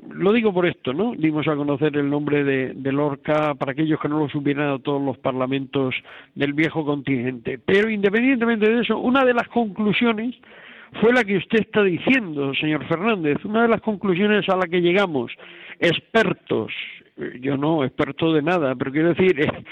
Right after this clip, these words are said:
expertos juristas, expertos de los parlamentos europeos, expertos en temas, eh, precisamente de constitu-, tuvimos un constitucionalista, ¿no? De qué manera,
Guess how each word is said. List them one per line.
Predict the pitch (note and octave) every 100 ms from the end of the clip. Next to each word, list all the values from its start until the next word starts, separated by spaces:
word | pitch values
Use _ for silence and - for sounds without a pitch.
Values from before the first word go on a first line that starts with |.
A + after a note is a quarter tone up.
| - -
expertos | - - F#3 G3+ - B3 -
juristas, | F3+ F3+ F#3 - B2 A#2+ - - - - - -
expertos | E3 D#3+ - A3 - C4 B3 - -
de | F3 E3 G3+
los | F#3 C3+
parlamentos | G3 E3+ E3+ F#3+ F#3+ G3
europeos, | G#3 E3 C#3+ D#3 C3+ A#2+ B2+ - - - - -
expertos | - E3+ - A#3 - - C4+ C4 - - - -
en | G3 A3 A3+ G#3+ G3 D#3+
temas, | G3+ F#3+ A3 A3+ G#3 G3
eh, | F3 F3 E3+ D3+
precisamente | E3+ E3 F#3+ F3+ F#3 G3 F#3+ E3+ A3 G#3+
de | - D3+ F#3+ A3 A3+ A3 G3+ D#3+
constitu-, | F3 D#3+ E3+ D3+ D#3 -
tuvimos | D#3 G3+ F#3+
un | D#3+
constitucionalista, | D3+ C#3+ D#3 C#3+ C#3 C#3+ C#3+ F3 G3+ - F#3+
¿no? | C#3+ A#3
De | A3+
qué | C#3+ D3+
manera, | D#3 E3 E3+